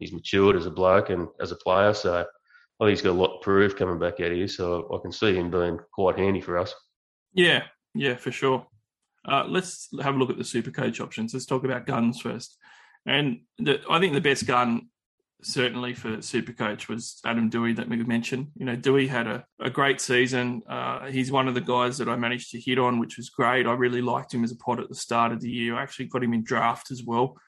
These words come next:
Speaker 2: quite late because he was missing the start of the year, and I took the punt and put him on my bench, and it worked out really well,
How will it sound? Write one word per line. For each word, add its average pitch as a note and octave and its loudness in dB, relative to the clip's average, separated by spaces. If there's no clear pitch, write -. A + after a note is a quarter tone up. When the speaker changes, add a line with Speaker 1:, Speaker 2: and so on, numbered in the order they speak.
Speaker 2:
quite C3 2
late C3+ 0
because B2+ -8
he B2 -4
was A#2+ -4
missing A#2+ 0
the A2 0
start A#2 0
of A2+ -2
the A2 -4
year, C3+ -2
and A#2 -2
I A2 -4
took - -10
the C3 -10
punt A#2 0
and A2+ -6
put B2 -2
him A#2+ -4
on A#2 -2
my A2 -2
bench, A#2 -6
and B2+ -6
it - -8
worked A#2 -4
out A2+ -6
really B2 -4
well, B2+ -4